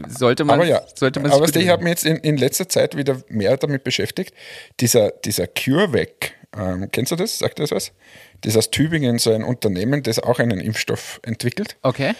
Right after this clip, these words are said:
Speaker 1: also ist
Speaker 2: Äh,
Speaker 1: es das, war
Speaker 2: das
Speaker 1: der, also ist das der Impfstoff oder sind das die Tabletten? Weil es gibt ja irgendwen, der so eine Tablette entwickelt.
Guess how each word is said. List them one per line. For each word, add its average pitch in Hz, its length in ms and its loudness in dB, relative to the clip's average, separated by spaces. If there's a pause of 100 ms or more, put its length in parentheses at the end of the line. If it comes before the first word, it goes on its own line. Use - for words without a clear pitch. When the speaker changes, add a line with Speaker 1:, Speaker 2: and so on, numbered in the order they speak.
Speaker 1:
also 151 200 4
ist - 60 6
Speaker 2:
Äh, - 20 6
Speaker 1:
es 170 80 -2
das, 180 220 0
war 156 120 6
Speaker 2:
das 139 80 2
Speaker 1:
der, 139 380 4
also 160 100 2
ist 160 120 -4
das 175 60 -4
der - 80 0
Impfstoff 208 360 0
oder 190 140 0
sind 180 120 -4
das 180 80 -6
die - 100 -8
Tabletten? 131 460 0
Weil 104 80 4
es - 80 -2
gibt - 180 -4
ja 143 80 2
irgendwen, 151 280 0
der 139 100 -2
so 143 80 -4
eine 139 80 -2
Tablette 127 460 -2
entwickelt. 95 520 -6